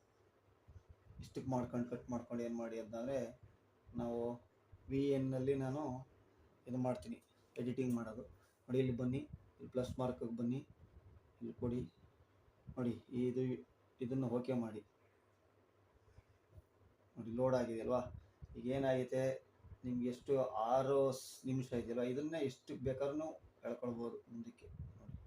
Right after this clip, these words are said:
ಎಳ್ಳು ಮಾಡಿ ಇದನ್ನ ಎಷ್ಟಕ್ಕೆ ಬೇಕಾದ್ರೂ, ಒಂದ್ ಎರಡು ನಿಮಿಷ, ಮೂರು ನಿಮಿಷ, ಐದು ನಿಮಿಷ,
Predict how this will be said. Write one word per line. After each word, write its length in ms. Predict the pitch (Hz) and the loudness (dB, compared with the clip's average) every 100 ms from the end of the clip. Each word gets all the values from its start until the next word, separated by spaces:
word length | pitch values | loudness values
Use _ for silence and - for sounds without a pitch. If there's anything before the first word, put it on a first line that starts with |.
| - _ _ - - - - - - - - - _ _ - - - - - _ _ _ _ - _ _ - - - 123 | -20 _ _ -20 -20 -20 -20 -20 -20 -20 -20 -20 _ _ -20 -20 -20 -20 -20 _ _ _ _ -20 _ _ -20 -20 -10 -2
ಎಳ್ಳು 200 | 135 127 | 0 2
ಮಾಡಿ 220 | 113 110 | 0 -2
ಇದನ್ನ 300 | 107 107 113 - 127 | -8 -12 -16 -20 -20
ಎಷ್ಟಕ್ಕೆ 320 | - 127 123 | -8 -6 -4
ಬೇಕಾದ್ರೂ, 300 | 113 113 117 | -6 -4 -4
ಒಂದ್ 100 | 117 | -2
ಎರಡು 140 | 120 | -2
ನಿಮಿಷ, 240 | 120 120 113 | 0 -2 -2
ಮೂರು 360 | 117 123 120 | -2 -2 -2
ನಿಮಿಷ, 220 | 120 120 120 | -4 -4 -2
ಐದು 260 | 120 120 123 | -2 -2 -4
ನಿಮಿಷ, 220 | 120 | -10